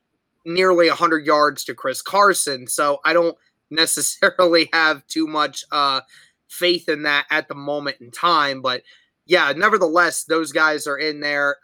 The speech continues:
Uh, Taylor Stallworth is another one that's kinda coming in as a backup. The edge guys,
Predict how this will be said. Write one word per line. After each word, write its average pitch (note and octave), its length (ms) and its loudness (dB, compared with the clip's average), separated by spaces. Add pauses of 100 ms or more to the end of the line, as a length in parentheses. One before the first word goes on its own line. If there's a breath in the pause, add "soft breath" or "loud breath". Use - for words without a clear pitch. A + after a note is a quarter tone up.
(120)
Uh, D3+ 140 -8
Taylor F3+ 320 0
Stallworth D3 800 -4
is C3 120 -8
another C3+ 300 -6
one C3+ 260 -8
that's B2+ 340 -6 (300 soft breath)
kinda C#3+ 200 0
coming C#3+ 480 -2
in C#3+ 200 -6
as C3+ 120 -6
a B2+ 60 -8
backup. C3+ 600 0 (500)
The D3 200 -4
edge F#3 280 0
guys, E3+ 600 2